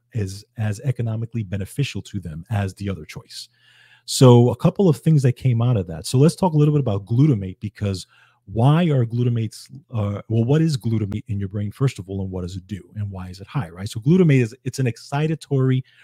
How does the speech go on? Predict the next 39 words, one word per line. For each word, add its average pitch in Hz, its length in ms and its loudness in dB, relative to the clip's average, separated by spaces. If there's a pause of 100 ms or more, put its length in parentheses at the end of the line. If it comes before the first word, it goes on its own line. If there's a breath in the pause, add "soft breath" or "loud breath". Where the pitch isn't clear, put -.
(160 soft breath)
neurotransmitter, 110 1080 0
an 104 80 -2
amino 107 400 0
acid 98 300 -10
made 107 160 -4
in 113 80 -4
your 117 80 -2
brain 92 220 -8
and 98 140 -8
in 120 60 -4
your 143 80 -4
gut. - 240 -4 (640 soft breath)
So 127 500 6 (140)
what 120 300 0
they're 117 140 0
seeing 180 520 0
is 98 300 -4
that 101 260 -4 (960)
the 110 120 -2
higher 185 400 0
the 131 100 2
glutamate 139 460 2
levels, 101 420 0
the 113 60 -6
more 120 240 0
people 123 480 -4
were, 104 260 -6 (300 soft breath)
their 107 100 -4
brain 120 400 0
was 98 160 -2
excited, 95 560 -4
right? 104 200 -6
The 101 60 -10
more 110 320 -2 (280 soft breath)
hyper 143 500 -2
excited 117 480 -4
their 104 120 -4
brain 117 380 0
was, 92 340 -10